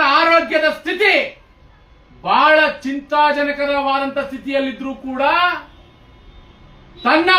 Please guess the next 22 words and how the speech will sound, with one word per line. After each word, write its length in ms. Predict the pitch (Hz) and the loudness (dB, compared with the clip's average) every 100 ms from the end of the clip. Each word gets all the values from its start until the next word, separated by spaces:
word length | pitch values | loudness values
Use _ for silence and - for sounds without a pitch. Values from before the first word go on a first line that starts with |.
| 330 | 4
ಮನೆಯಲ್ಲಿದ್ದಂತ 640 | 320 320 302 269 277 269 269 247 233 - - - - - - - - - - - - - - - - - - - - - - - - | 4 4 2 0 -2 -2 -2 -2 -2 -6 -18 -20 -20 -20 -20 -20 -20 -20 -20 -20 -20 -20 -20 -20 -20 -20 -20 -20 -20 -20 -20 -20 -8
ಮಹಿಳೆಯರಿಗೆ 540 | 170 269 330 320 294 262 | 2 4 6 6 4 2
ಹೇಳ್ತಾರೆ, 720 | 262 262 247 294 320 302 - | -2 -2 2 4 4 2 -2
"ನಾನು 480 | 185 226 359 370 359 | -2 0 2 0 -2
ಕೂಡ 160 | 320 320 | 0 2
ಆ 80 | 285 | 2
ಒಂದು 320 | 277 269 254 | 0 -2 -4
ಹೋರಾಟದಲ್ಲಿ 500 | 262 269 262 262 - | -4 -2 -2 -6 -8
ಪಾಲ್ಗೊಳ್ಬೇಕು, 1000 | 233 269 277 262 247 240 233 233 220 - - - 151 | -4 -4 -2 -4 -4 -8 -8 -10 -10 -12 -20 -12 0
ದಯಮಾಡಿ 840 | 254 311 339 392 392 302 - - _ _ _ | 2 4 6 6 4 2 -4 -12 _ _ _
ನನ್ನೂ 360 | 156 226 277 311 | -6 -2 -2 -2
ಕೂಡ 240 | 285 269 | -4 -6
ಕರ್ಕೊಂಡು 500 | 254 214 - 254 240 | -4 -4 -8 -8 -6
ಹೋಗಿ 240 | 233 226 226 | -4 -4 -2
ಆ 100 | 208 | -2
ಹೋರಾಟದಲ್ಲಿ" 640 | 208 214 202 180 190 185 | -4 -4 -6 -10 -12 -12
ಅಂತೇಳಿ. 460 | 180 180 156 139 - - - - - - - - 151 | -14 -16 -18 -18 -20 -20 -20 -20 -20 -20 -20 -14 -2
ಎಷ್ಟು 480 | 269 349 - - 359 | 0 2 -2 -2 0
ಜನಕ್ಕೆ 720 | 294 311 349 320 311 277 - - - - - - 190 | 2 2 2 2 2 2 -4 -16 -20 -20 -20 -10 0
ಈ 160 | 311 | 2
ನಾಡಿನ 380 | 302 285 330 320 | 4 4 2 2
ಬಗ್ಗೆ 580 | 302 302 311 285 - - | 0 2 4 2 -2 -10